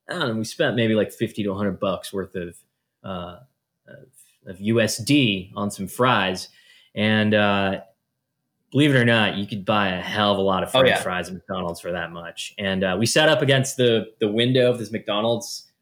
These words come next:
Speaker 1: uh, off the, I think the First Ave stop.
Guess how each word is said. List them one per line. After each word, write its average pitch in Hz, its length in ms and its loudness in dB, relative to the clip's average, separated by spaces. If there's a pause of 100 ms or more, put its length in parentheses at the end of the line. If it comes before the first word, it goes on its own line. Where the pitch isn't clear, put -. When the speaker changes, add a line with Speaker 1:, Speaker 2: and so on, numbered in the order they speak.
Speaker 1:
uh, 101 340 -2
off 110 260 -2
the, 101 280 2 (560)
I - 60 -20
think 156 160 -14
the - 80 -20
First - 400 -6
Ave 175 260 0
stop. 190 580 -2